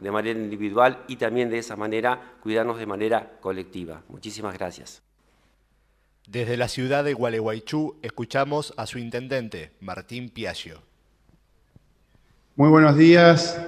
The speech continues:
Speaker 3: señor gobernador, Beto, intendente de Paraná, eh, un saludo muy grande para todos los entrerrianos que están siguiendo la,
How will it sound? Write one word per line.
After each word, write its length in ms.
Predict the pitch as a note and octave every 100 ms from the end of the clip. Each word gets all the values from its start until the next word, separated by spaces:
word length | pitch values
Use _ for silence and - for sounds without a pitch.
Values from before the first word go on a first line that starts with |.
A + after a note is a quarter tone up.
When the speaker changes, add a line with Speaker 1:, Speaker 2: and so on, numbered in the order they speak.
| -
Speaker 3:
señor 360 | - C3+ C#3+ D3+
gobernador, 1300 | D3 C#3 C#3 C#3+ E3 E3+ E3+ - - - - _ _ _
Beto, 640 | C3 A#2+ C3+ D3+ D3 D3+ D3
intendente 500 | C3 C3 C#3 C3+ C3+
de 100 | B2+
Paraná, 680 | B2+ C3 C#3 D3 C#3+ C#3+ C3+
eh, 240 | B2+ A#2+
un 140 | B2+
saludo 380 | B2 C3 C3+ C3+
muy 220 | C3 C3+
grande 720 | C3+ C#3 C#3+ C#3 C#3+ D3 - _ _ _ _ _
para 260 | C3 C3 C3
todos 300 | D3 D3+ C#3
los 400 | C3+ B2 - -
entrerrianos 680 | C#3 B2+ C3+ C3+ D3+ D#3 C3
que 100 | C3+
están 200 | C#3+ C#3
siguiendo 480 | - C3 C3+ C3 B2+
la, 680 | A#2+ A#2 A#2 G#2+ - _